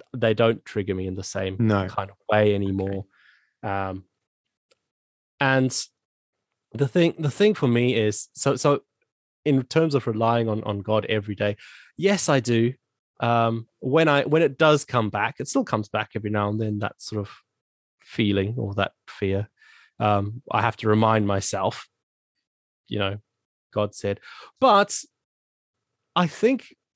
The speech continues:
Speaker 1: even, you know, even if it does come back, I can still rest on that truth.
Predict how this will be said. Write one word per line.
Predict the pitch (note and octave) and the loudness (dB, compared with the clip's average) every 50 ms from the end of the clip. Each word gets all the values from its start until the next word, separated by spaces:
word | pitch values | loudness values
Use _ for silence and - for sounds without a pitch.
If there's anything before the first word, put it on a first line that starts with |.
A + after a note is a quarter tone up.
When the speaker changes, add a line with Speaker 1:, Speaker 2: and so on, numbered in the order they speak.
| _ _ _ _ _ _ _ _ _ - | _ _ _ _ _ _ _ _ _ -4
Speaker 1:
even, | - G3+ A3+ A#3 A#3+ G3 - | -2 -2 0 0 -2 -4 -2
you | - E3 | 0 2
know, | C3+ A#2 - | 2 2 0
even | - A#2+ A2 A2+ G#2+ | 0 -4 -2 -2 -2
if | G2+ - - | -4 -4 -6
it | A2+ - | -10 -6
does | - G2 C3 F3+ - | -2 -2 -2 -2 -2
come | - - G2 F#2 | -4 -4 -4 -4
back, | F2+ - G2 G2 G2 - - _ _ _ _ _ _ _ _ _ _ _ _ _ _ _ - | -4 -4 -4 -4 -4 -6 -10 _ _ _ _ _ _ _ _ _ _ _ _ _ _ _ -2
I | C3 C3 | -2 0
can | - B2 A#2 | 0 -2 -4
still | - - - G#3 G3 D#3+ | -4 -4 -4 -2 -2 0
rest | A2 G#2+ G#2+ B2+ C3 - - | 0 0 0 0 -2 -4 -8
on | A2 G#2+ G2+ | -8 -6 -6
that | G#2 G2+ - - - | -8 -12 -14 -16 -14
truth. | - - - G2 G2 G2 | -12 -8 -8 -8 -8 -10